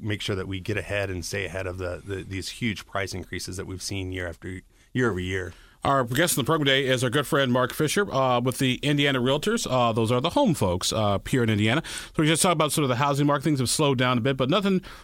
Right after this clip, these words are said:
Speaker 2: uh, Mark would say, nothing to be really be concerned about just yet.
Speaker 1: No, no, no. So while we're four and a half percent down year over year, we actually saw, uh,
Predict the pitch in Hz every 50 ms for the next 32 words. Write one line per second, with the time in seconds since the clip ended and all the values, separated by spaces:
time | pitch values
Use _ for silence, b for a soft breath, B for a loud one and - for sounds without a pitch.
0 | B B B 139 151 160 165 156 170 165 - 175 156 160 214 226 - 208 175 180
1 | 175 160 170 170 165 160 139 156 131 - 170 160 147 143 139 135 110 139 131 120
2 | - - 117 113 104 90 58 - - - - 120 131 139 139 139 131 120 120 120
3 | 120 113 104 95 92 - - 120 110 113 120 120 123 127 143 151 123 113 - -
4 | - - - - - 143 151 156 139 110 120 120 117 - 101 - - 110 104 -
5 | 104 101 104 104 104 101 101 98 98 101 98 90 92 90 92 98 98 98 98 98
6 | - 104 95 - - 92 - - - 101 98 98 95 92 B B B B B B
7 | B - 110 104 98 95